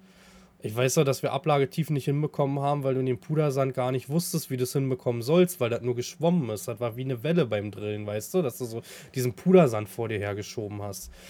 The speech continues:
Und das hat halt diesen Herbst halt, also m-, zum Beispiel, ich kann sagen, die Aufgabe, die ich am wenigsten mag in der Landwirtschaft, ist Aussaat. Warum auch immer, macht mir halt nicht so viel Spaß.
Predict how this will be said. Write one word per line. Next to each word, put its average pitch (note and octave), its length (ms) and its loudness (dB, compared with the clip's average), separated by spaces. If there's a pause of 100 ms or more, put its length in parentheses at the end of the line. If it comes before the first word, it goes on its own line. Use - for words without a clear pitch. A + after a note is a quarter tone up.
(200)
Und A#2 80 -4
das - 120 -6
hat - 120 -6
halt C3 160 2 (400)
diesen C3 240 0
Herbst C#3 360 0
halt, D3+ 160 2
also B2 200 -2
m-, C3 580 -6
zum E3 120 4
Beispiel, F3+ 240 8
ich E3 120 4
kann F#3+ 180 8
sagen, F3 240 8
die D3 100 4
Aufgabe, F#3 400 6
die E3+ 100 2
ich E3+ 120 -4
am D3 400 -2
wenigsten D3+ 560 0
mag C3+ 240 0
in D#3 80 0
der C3+ 80 2
Landwirtschaft, C3 480 -2
ist B2+ 140 -6
Aussaat. A2 560 -2
Warum C3+ 260 0
auch D#3 140 0
immer, F3+ 240 2
macht C#3+ 260 -4
mir D3 80 -2
halt B2+ 120 -4
nicht B2 120 -8
so B2 120 -6
viel - 140 -12
Spaß. - 460 -8